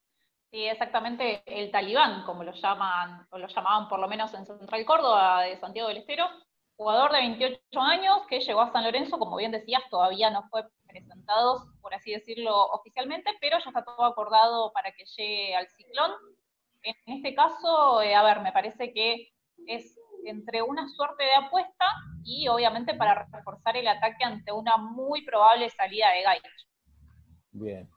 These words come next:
Speaker 2: eh, sí, claramente es una apuesta, es una apuesta porque no, no sabes cómo puede llegar a, a adaptarse el jugador a la primera, eh, es, eh, a ver,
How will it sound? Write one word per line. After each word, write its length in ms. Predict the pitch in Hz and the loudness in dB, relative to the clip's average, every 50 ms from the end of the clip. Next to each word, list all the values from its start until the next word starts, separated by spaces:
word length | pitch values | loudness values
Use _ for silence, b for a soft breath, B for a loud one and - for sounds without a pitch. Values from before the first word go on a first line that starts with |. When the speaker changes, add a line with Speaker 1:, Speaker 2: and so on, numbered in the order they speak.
| _ _ | _ _
Speaker 2:
eh, 160 | _ 110 110 98 | _ -10 -10 -10
sí, 320 | - 151 147 120 104 - _ | -8 -6 -6 -6 -6 -8 _
claramente 440 | 107 110 107 110 120 113 98 104 - 120 | -8 -6 -6 -4 -6 -6 -6 -6 -6 -6
es 140 | 117 113 - | -8 -8 -8
una 80 | 104 98 | -10 -8
apuesta, 400 | 92 - 123 107 92 - 90 80 82 82 82 - | -4 -4 -4 -4 -4 -10 -14 -16 -16 -18 -20 -20
es 60 | - 101 | -16 -16
una 100 | 104 98 | -14 -12
apuesta 280 | 95 - - 117 110 101 98 92 | -10 -8 -8 -6 -8 -8 -10 -12
porque 200 | 87 95 - 95 | -16 -16 -14 -14
no, 280 | 90 95 101 104 98 95 - | -14 -12 -12 -14 -14 -14 -14
no 160 | 120 110 107 | -14 -14 -12
sabes 240 | 101 101 101 107 107 | -10 -10 -10 -10 -10
cómo 260 | - 110 107 104 90 | -10 -12 -12 -12 -8
puede 220 | 98 113 110 104 | -6 -6 -6 -6
llegar 320 | 98 - 110 110 113 113 110 | -6 -8 -6 -6 -4 -4 -4
a, 340 | 107 101 90 80 90 90 - _ _ _ _ _ - - - - _ | -4 -6 -6 -6 -8 -12 -14 _ _ _ _ _ -20 -20 -20 -20 _
a 400 | - 101 98 98 95 95 92 92 - | -12 -10 -8 -8 -8 -8 -10 -8 -8
adaptarse 520 | 101 104 104 101 95 98 123 120 110 - 110 | -6 -6 -6 -6 -4 -4 -4 -4 -4 -6 -10
el 60 | 110 | -10
jugador 320 | - - 110 113 117 113 | -8 -6 -4 -2 -2 -2
a 20 | 110 | -2
la 120 | 107 92 | -4 -6
primera, 800 | - 123 147 175 180 170 156 147 131 127 120 117 113 110 104 104 | -6 -6 -4 -4 -2 -2 -2 0 0 0 0 0 -2 -4 -8 -10
eh, 260 | 104 101 98 101 101 98 | -10 -10 -8 -8 -10 -10
es, 160 | 98 - - | -10 -14 -16
eh, 260 | 101 101 95 101 98 _ _ _ _ | -18 -16 -16 -16 -18 _ _ _ _
a 100 | - 110 | -6 -4
ver, 260 | 120 123 113 107 - | -2 -2 -2 -4 -8